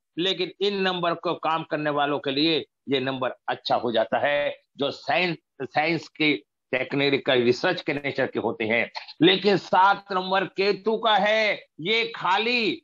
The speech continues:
researching nature होती है। सात नंबर केतु ये सर है नहीं। अच्छा, मान लीजिए, हाँ ठीक है, सात नंबर का मैंने बता दिया, researching nature, खोज, परिवार।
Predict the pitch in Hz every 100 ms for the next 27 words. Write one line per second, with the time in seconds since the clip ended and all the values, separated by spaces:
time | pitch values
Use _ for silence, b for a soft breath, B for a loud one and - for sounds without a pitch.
0 | - 131 160 160 220 - 247 240 226 233
1 | 208 214 220 202 208 202 143 - _ _
2 | _ - 180 202 247 247 214 208 214 220
3 | 202 - 220 226 254 214 139 - _ _
4 | _ _ _ _ _ _ _ 156 196 214
5 | 196 - - - 196 208 190 143 175 190
6 | 160 156 156 185 190 156 104 _ - 101
7 | - 110 104 113 147 190 180 180 165 175
8 | 160 - - - 107 78 - - 175 180
9 | 196 196 160 - 135 143 151 143 135 120
10 | 120 101 95 - 101 98 98 92 92 -
11 | 123 107 120 107 107 107 - 113 101 82
12 | - - 139 160 170 175 135 - _ _
13 | _ - 147 147 151 170 180 185 160 110